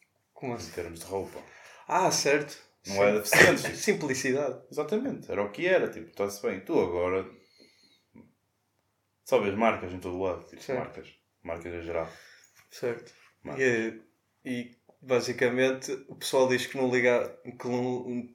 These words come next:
Speaker 1: não liga a marcas, mas porquê é que compram réplicas, por exemplo?
Speaker 2: Réplicas originais.
Speaker 1: Réplicas originais.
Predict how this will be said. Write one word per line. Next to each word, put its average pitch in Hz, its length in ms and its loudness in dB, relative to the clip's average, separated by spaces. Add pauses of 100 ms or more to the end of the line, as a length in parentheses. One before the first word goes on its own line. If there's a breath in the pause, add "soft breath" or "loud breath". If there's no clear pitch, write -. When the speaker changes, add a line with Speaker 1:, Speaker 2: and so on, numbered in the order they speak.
Speaker 1:
não 123 280 -2
liga 123 260 4
a - 20 -2
marcas, 123 580 -2 (720 soft breath)
mas 131 160 -2
porquê 135 280 0
é 131 60 6
que - 160 -8
compram 127 640 0
réplicas, 120 760 -2
por 117 160 -10
exemplo? 110 360 -4 (440)
Speaker 2:
Réplicas 107 480 4
originais. 73 480 -8
Speaker 1:
Réplicas 139 500 4
originais. 120 680 2